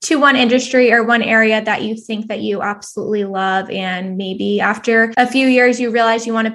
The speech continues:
pivot, but then are nervous that, you know, you're gonna ruin your entire business if you pivot and shift. And businesses everywhere all the time are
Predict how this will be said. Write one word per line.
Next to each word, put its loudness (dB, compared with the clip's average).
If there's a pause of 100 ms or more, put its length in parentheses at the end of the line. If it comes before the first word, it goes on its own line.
pivot, -2
but -4
then -2
are 0
nervous -2 (120)
that, -2 (260)
you 0
know, -2
you're -4
gonna -2
ruin 0
your -2
entire 0
business -6
if -8
you -4
pivot -4
and -2
shift. -4
And 0
businesses 0
everywhere 4
all 2
the -2
time -4
are -8